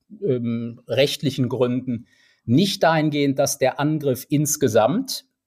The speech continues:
ähm, gestoppt werden solle, sondern begrenzt darauf, dass Zivilisten im Zuge der Kampfhandlungen geschützt werden, dass Angriffe auf Zivilisten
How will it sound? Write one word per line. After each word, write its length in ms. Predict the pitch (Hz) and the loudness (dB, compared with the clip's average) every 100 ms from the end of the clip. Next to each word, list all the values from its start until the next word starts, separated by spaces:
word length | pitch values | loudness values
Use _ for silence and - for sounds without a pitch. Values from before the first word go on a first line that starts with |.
| _ - - _ | _ -20 -20 _
ähm, 380 | 170 165 165 170 | 0 0 0 -2
gestoppt 460 | 156 160 190 196 196 | -2 0 2 2 0
werden 280 | 185 175 175 | -2 -2 -2
solle, 480 | 160 170 175 180 - _ _ _ | -2 -2 -2 -6 -12 _ _ _
sondern 880 | - 107 151 175 208 202 202 208 214 _ _ _ _ _ - - | -8 4 6 8 6 6 4 0 -10 _ _ _ _ _ -12 -4
begrenzt 840 | 117 120 120 135 180 196 - - | 0 2 4 4 2 0 -4 0
darauf, 500 | 139 147 151 151 147 | 2 2 2 2 2
dass 320 | 156 139 - | 0 0 -2
Zivilisten 1500 | - - 139 117 113 165 - - - 147 131 226 - - _ - - _ _ _ - | -4 0 0 0 0 0 0 -4 -2 2 4 2 -6 -20 _ -20 -20 _ _ _ 0
im 680 | 220 247 175 104 - - _ | 4 6 6 4 -2 -18 _
Zuge 640 | - - 208 214 208 185 | -6 0 2 2 2 2
der 200 | 170 185 | 4 2
Kampfhandlungen 880 | 139 151 160 160 147 139 139 131 127 | 2 -2 -2 -4 -4 0 2 4 2
geschützt 580 | 117 - 190 190 - - | 0 2 2 2 -2 -2
werden, 460 | 156 151 147 143 | 4 4 4 2
dass 280 | 131 117 - | 2 2 0
Angriffe 580 | 131 160 180 156 151 156 | 0 2 0 2 2 2
auf 200 | 135 120 | 0 -2
Zivilisten 800 | - 127 127 143 - - 123 - | -4 -2 0 0 0 2 0 -2